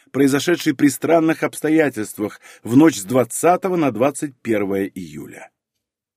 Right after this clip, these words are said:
Разумеется, служба безопасности светлых подняла все сведения по общению профессора Армлана в рамках общедоступной мобильной связи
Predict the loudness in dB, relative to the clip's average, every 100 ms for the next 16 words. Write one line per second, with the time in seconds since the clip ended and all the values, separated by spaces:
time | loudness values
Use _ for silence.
0 | _ -20 -20 -4 0 2 4 2 0 -4
1 | -4 2 2 4 2 2 0 0 -4 -8
2 | -2 2 2 2 -2 -4 _ -14 0 2
3 | 6 6 4 2 -4 -2 -4 -4 -2 4
4 | 4 4 4 2 0 -4 0 0 2 0
5 | 0 -4 -2 -2 0 2 4 2 0 2
6 | 2 0 _ _ 0 2 2 0 -6 0
7 | 2 2 0 0 -2 -2 -4 0 2 2
8 | 2 2 2 2 4 4 2 -2